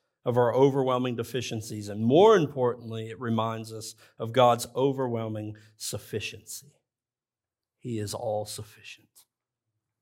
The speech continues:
If it were not for God's initiating call to worship, just as he does in creation, just as he does in redemption, then we wouldn't come to worship at all. But praise God that he calls us to join his work.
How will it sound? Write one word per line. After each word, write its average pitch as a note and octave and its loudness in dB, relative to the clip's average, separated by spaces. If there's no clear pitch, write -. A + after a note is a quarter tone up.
If A#2 -12
it C3 -8
were B2+ 4
not C#3+ 4
for B2+ -4
God's A#2+ 0
initiating A#2 -6
call A2 -4
to G#2 -10
worship, G2 -16
just C#3 2
as C#3 -2
he D3+ 0
does B2+ 0
in A2+ -4
creation, C3+ -8
just B2+ -10
as C3 -4
he B2+ -10
does A#2 -4
in G#2+ -6
redemption, A#2+ -6
then G#2 -6
we A#2 -2
wouldn't B2 -2
come A#2 -2
to G#2+ -10
worship G#2+ -12
at - -18
all. G2 -16
But - -14
praise D#3 4
God A#2+ 2
that A2 -2
he A2 -8
calls A2 -6
us - -16
to G#2 -18
join G#2 -10
his G2+ -14
work. F#2+ -20